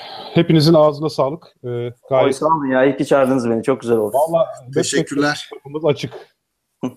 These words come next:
Speaker 1: Kendi
Speaker 2: zaman
Speaker 1: evinde
Speaker 2: gelmek isterim.
Speaker 1: oturuyorsun orada zaten. <laughs>
Speaker 2: O, bir dahakinde de galiba içki yok. <laughs> Aldım ben mesajı.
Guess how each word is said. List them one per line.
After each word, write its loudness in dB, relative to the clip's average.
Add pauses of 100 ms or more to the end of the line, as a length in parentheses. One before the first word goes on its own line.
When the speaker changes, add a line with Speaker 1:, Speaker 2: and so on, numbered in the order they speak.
Speaker 1:
Kendi 2
Speaker 2:
zaman 2
Speaker 1:
evinde 2
Speaker 2:
gelmek -4
isterim. -2
Speaker 1:
oturuyorsun -2
orada -4
zaten. -2 (760)
<laughs> -2 (1700)
Speaker 2:
O, 4
bir 2
dahakinde 2
de 2
galiba 0
içki -4
yok. -2 (120)
<laughs> -14
Aldım 2
ben 2
mesajı. -4